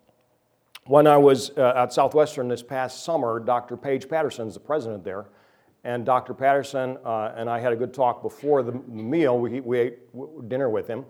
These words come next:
and, uh, and he told me that everywhere he went in, uh, the nineteen sixties and seventies, a-, all the pastors had the John R. Rice, had John R. Rice's Sword of the Lord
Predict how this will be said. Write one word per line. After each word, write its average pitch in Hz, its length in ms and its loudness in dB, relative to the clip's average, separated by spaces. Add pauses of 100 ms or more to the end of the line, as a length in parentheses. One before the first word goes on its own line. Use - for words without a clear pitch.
(460)
and, 117 380 0
uh, 120 220 6 (520)
and 123 160 -2
he 123 80 -4
told 170 300 4
me 131 140 2
that 120 640 2 (120)
everywhere 185 440 4
he 143 120 0
went 131 400 -2 (460)
in, 127 420 -2 (380)
uh, 117 220 2
the 113 140 0
nineteen 147 520 2
sixties 139 440 -4
and 117 100 -4
seventies, 127 560 0 (540)
a-, 135 40 -8
all 156 280 0
the 196 80 -4
pastors 175 420 -4
had 143 180 -2
the 127 120 -2
John 139 260 0
R. 156 100 2
Rice, 151 220 0
had 123 340 -4
John 143 160 0
R. 156 60 4
Rice's 139 380 0 (100)
Sword 208 300 8
of 180 40 8
the 165 60 8
Lord 165 480 6